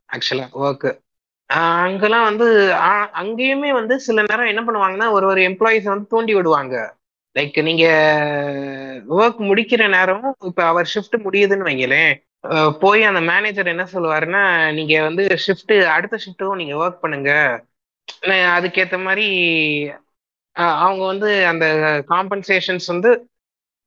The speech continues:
கொடுப்போங்கிற மாதிரி பேசிக்கிருவாங்க. But ஆனாலுமே வந்து இது என்ன ஆகும்னா, இப்ப நார்மல் ஒர்க்கர்ஸ்க்கு இது பிரச்சனையா இருக்காது, கரெக்டா ஓரளவு காம்பன்சேஷன் போயிரும். அங்க வந்து இந்த கான்ட்ராக்சுவல் லேபர்ஸா உட்கார்ந்துருப்பாங்க, அவங்களுக்கு தான் இது வந்து மேஜர்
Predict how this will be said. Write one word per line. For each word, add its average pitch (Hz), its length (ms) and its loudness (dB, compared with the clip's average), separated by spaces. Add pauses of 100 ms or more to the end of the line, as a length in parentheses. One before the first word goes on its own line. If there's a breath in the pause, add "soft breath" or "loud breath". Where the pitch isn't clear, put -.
கொடுப்போங்கிற 202 760 2
மாதிரி 190 360 -2
பேசிக்கிருவாங்க. 143 760 -4
But 156 140 -2
ஆனாலுமே 220 460 -2
வந்து 226 360 2
இது 196 160 2
என்ன 233 320 2
ஆகும்னா, 214 340 0
இப்ப 180 240 2
நார்மல் 233 600 0 (600)
ஒர்க்கர்ஸ்க்கு 180 440 -2
இது 185 100 4
பிரச்சனையா 170 500 0
இருக்காது, 131 440 0 (220)
கரெக்டா 175 240 0
ஓரளவு 175 380 0
காம்பன்சேஷன் 165 580 -2
போயிரும். 156 340 2 (460)
அங்க 185 240 -2
வந்து 254 100 0
இந்த 220 200 0
கான்ட்ராக்சுவல் 233 680 0
லேபர்ஸா 180 440 -2
உட்கார்ந்துருப்பாங்க, 156 760 -2
அவங்களுக்கு 208 600 0
தான் 220 100 2
இது 175 140 2
வந்து 180 200 2
மேஜர் 185 760 0